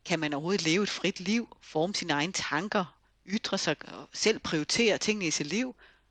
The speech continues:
og så også det her, hvordan skal man leve med at have, have en bestemt etikette på, som enten i det her tilfælde dårlig forælder, det kunne lige så godt være,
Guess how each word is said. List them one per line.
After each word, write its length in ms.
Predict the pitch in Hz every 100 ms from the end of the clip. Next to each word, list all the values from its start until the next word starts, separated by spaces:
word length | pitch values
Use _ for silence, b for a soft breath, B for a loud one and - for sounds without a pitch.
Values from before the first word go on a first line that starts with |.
| b _
og 120 | - 185
så 160 | 233
også 140 | 180 -
det 80 | 196
her, 260 | 190 170 151 _
hvordan 220 | - 170
skal 200 | - 175
man 140 | 151 139
leve 260 | 151 185
med 100 | 165
at 100 | 151
have, 140 | 147 135 - - _ _
have 160 | -
en 60 | 151
bestemt 320 | - - 165 -
etikette 440 | 151 135 - 147
på, 260 | - 151 135
som 200 | - 135
enten 380 | 135 151 - 131 _ _
i 80 | 156
det 120 | 151
her 80 | 156
tilfælde 380 | - 143 147 131
dårlig 280 | 143 143 143
forælder, 380 | 143 185 190
det 140 | 160 -
kunne 100 | 139
lige 80 | 147
så 80 |
godt 180 | 143 139
være, 260 | 139 139